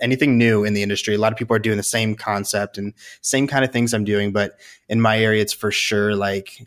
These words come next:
I'm one of the only doing this so far. There's a few people coming up and trying things, and I'm sharing ideas with them as well. Um, so yeah, it's, that's kind of the biggest thing. And, um,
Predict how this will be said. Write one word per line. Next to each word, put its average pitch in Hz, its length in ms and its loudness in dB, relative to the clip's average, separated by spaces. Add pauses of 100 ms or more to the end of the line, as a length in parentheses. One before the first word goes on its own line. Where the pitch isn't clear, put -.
I'm 113 180 0
one 110 140 2
of 104 120 -2
the 107 160 -4
only 107 420 -2
doing 101 400 -4
this 95 400 -6
so 113 220 2
far. 95 320 0
There's 117 220 0
a 113 40 -2
few 123 180 -2
people 113 260 0
coming 104 260 -2
up 101 160 0
and 98 180 -2 (360)
trying 104 300 2
things, 107 300 0
and 107 60 2
I'm 110 100 0
sharing 107 400 2
ideas 104 380 0
with 101 100 -4
them 101 220 0
as 98 160 -4
well. 101 420 2
Um, 98 320 -4
so 104 400 2 (460)
yeah, 110 200 4
it's, - 520 -4 (180)
that's 120 240 0
kind 127 180 2
of 113 80 0
the 117 80 0
biggest 104 320 0
thing. 101 360 0
And, 101 400 0 (120)
um, 101 400 -4